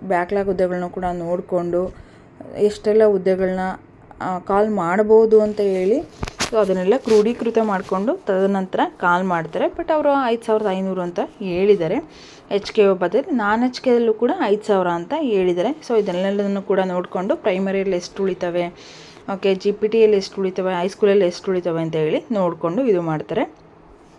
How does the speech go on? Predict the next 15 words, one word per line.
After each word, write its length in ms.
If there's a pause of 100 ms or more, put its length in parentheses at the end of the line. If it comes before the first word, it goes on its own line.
(300)
ಇನ್ನು 260
ನೆಕ್ಸ್ಟ್ 340
ಇನ್ಫಾರ್ಮೇಷನ್ 640
ಏನಪ್ಪ 340
ಅಂದರೆ, 320 (160)
ಯು 160
ಜಿ 180
ಸಿ 180
ನೆಟ್ಟಿಂದು 580
ಕಾಲ್ 280
ಫಾರ್ಮ್ 300
ಆಗಿದೆ. 360 (540)
So 100
ಏಪ್ರಿಲ್ 460
ಹದಿನಾರರಿಂದ 640